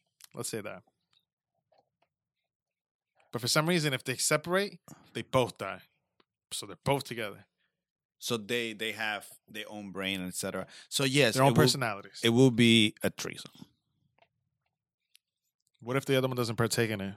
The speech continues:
Speaker 2: Then that's
Speaker 1: Are you raping the other one?
Speaker 2: That's our word, yes,
Speaker 1: Are you
Speaker 2: for sure.
Speaker 1: sexually assaulting them?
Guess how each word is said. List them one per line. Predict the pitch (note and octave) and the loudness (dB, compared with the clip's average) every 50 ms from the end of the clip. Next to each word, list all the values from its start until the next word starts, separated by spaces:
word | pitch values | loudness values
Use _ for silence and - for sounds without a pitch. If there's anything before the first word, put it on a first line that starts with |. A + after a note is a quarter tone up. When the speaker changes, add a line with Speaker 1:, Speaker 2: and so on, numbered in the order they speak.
| _ _ _ _ _ _ _ _ _ _ _ _ _ _ _ _ _ _ _ _ _ _ _ - | _ _ _ _ _ _ _ _ _ _ _ _ _ _ _ _ _ _ _ _ _ _ _ -8
Speaker 2:
Then | F#2+ F#2 F2+ | -6 -2 2
that's | E2+ E2+ E2+ - - - _ _ _ _ _ _ _ - _ _ _ _ _ _ _ _ _ _ - | 2 2 2 2 -2 -6 _ _ _ _ _ _ _ -20 _ _ _ _ _ _ _ _ _ _ -10
Speaker 1:
Are | A#2 A#2 | -8 -6
you | A#2 A2+ | -6 -4
raping | A2 A2 A2 G#2+ A2+ G#2 | -4 -4 -6 -6 -8 -8
the | G#2 G2+ | -6 -6
other | G2+ G#2 A2 | -6 -6 -6
one? | B2 C3 C3+ _ _ _ - | -8 -10 -12 _ _ _ -8
Speaker 2:
That's | F2+ F2 F#2 E2+ - - | -2 0 0 0 0 -4
our | - - E2+ F2+ | -2 0 2 2
word, | F#2+ F#2 E2 D#2 C#2 D2+ | 2 2 2 0 -2 -4
yes, | E2 F2 F2 F2 | -2 -2 -2 -2
Speaker 1:
Are | G#2+ | -2
you | G#2+ | -2
Speaker 2:
for | - | -2
sure. | A#2+ A#2+ | -2 -2
Speaker 1:
sexually | - - A#2+ A#2 | -2 -2 -2 -4
assaulting | A2 - - A#2 A#2 - C#3 C3+ | -6 -4 -4 -4 -4 -6 -6 -6
them? | D3 D3 | -8 -8